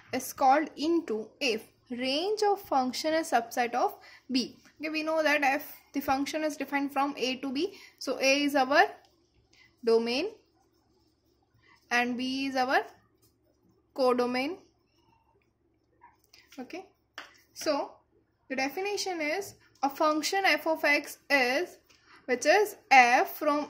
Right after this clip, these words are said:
a to b, where a is domain and b is codomain, is called into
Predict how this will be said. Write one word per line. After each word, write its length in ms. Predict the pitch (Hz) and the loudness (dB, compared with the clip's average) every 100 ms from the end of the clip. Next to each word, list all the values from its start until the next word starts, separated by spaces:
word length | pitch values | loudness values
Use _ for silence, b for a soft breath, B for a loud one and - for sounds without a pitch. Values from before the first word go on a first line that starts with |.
| - | -2
a 240 | 277 269 | 0 0
to 180 | 302 302 | -4 -4
b, 380 | 285 277 254 - | -2 -2 -4 -16
where 240 | - 240 254 | -4 -2 -2
a 300 | - 269 277 | 0 -2 0
is 180 | 285 269 | -2 -4
domain 440 | 240 247 254 302 | -4 -6 -4 -2
and 240 | 339 330 254 | -2 -2 -4
b 200 | 254 247 | -6 -6
is 140 | 247 | -10
codomain, 720 | - 240 240 190 185 320 320 285 _ _ _ | -6 -4 -4 -6 -8 -8 -8 -12 _ _ _
is 240 | - 302 - | -6 -6 -6
called 400 | - 247 254 311 - | -2 2 2 -2 -6
into 460 | 302 370 - 202 | -4 -4 -2 -6